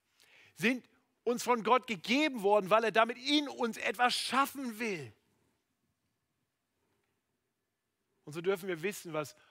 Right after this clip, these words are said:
was Paulus in diesem sehr bekannten Vers in Römer acht, Vers achtundzwanzig schreibt. Wir wissen, dass denen, die Gott lieben,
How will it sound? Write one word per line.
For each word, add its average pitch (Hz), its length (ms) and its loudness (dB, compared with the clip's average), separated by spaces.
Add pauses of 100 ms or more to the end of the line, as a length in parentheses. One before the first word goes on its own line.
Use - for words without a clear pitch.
was 151 160 -10
Paulus 170 500 -2
in 151 200 -12 (440)
diesem 151 380 -10 (160)
sehr 185 180 -2
bekannten 175 380 -2
Vers 185 340 2
in 143 220 -14 (240)
Römer 175 260 -2
acht, 196 240 0
Vers 170 160 -6
achtundzwanzig 170 720 -8 (200)
schreibt. 160 680 -4
Wir 165 260 -2
wissen, 196 320 -6
dass 156 220 -6
denen, 175 320 -8
die 160 120 -14
Gott 147 200 -8
lieben, 139 280 -12